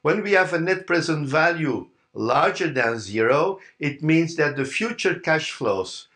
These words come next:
the present value of the future cash flows, is higher than the initial investment. And that, of course, means that we are making a profit. On the other hand, when it's equal to zero, it means that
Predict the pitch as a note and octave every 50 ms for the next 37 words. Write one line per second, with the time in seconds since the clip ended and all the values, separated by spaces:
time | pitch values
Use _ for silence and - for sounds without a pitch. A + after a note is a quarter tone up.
0 | _ - A2+ - - - E3+ G3 F#3+ G3+ F#3 F#3 D#3 D3+ C#3+ C#3 C3+ B2 A#2+ A#2
1 | A2+ G#2+ G#2 A2 - - F3 F#3+ F#3+ - - D#3 D3 C#3 - - C3 C#3 - -
2 | - - A2+ G2+ G2 G#2+ A2+ - - - - - - - - - - - C#3 C3+
3 | C3 - - - C3 C3 C3+ C#3+ D#3 D#3+ D3+ C#3+ C3+ C#3 C3+ C3+ C3+ D3+ - B2
4 | A#2+ B2+ C3 C3 - A#2+ A#2 A#2+ - A2 G#2+ G#2+ C3+ C#3 C#3 C#3 - - C#3+ A#2+
5 | G2+ F2+ - - _ - - - - - - - - - - D3+ D3+ C#3+ C#3+ D#3+
6 | E3+ E3 - E3 C#3+ - - - C#3+ C3+ C#3 D3 - - - C3 A#2 C3 B2+ C3
7 | C3 C3 - C3 A#2+ A#2+ - - B2+ A#2 A2+ A2+ A2 G#2+ G#2 G2 - - G2 F#2+
8 | F#2+ F#2+ - - C3+ C#3+ - - - D#3+ C3 G2+ - - - - _ _ _ _
9 | _ _ _ _ - - - - _ _ - B2 B2 B2+ B2+ C#3 D#3 F#3+ A3 A#3
10 | G#3+ D#3+ C3+ C3+ C#3+ D#3 D#3 - C#3+ B2+ B2+ C3 B2+ - - - D3+ E3 A3+ -
11 | - A3 G#3+ G3+ - - B2+ A2 F#2+ F#2 G2 G2+ F#2+ G2 G#2 B2 D#3 D#3 D3+ -
12 | C#3 C3 C#3 D3 D#3 D#3+ D3 - C#3+ C3+ C3 C3 - -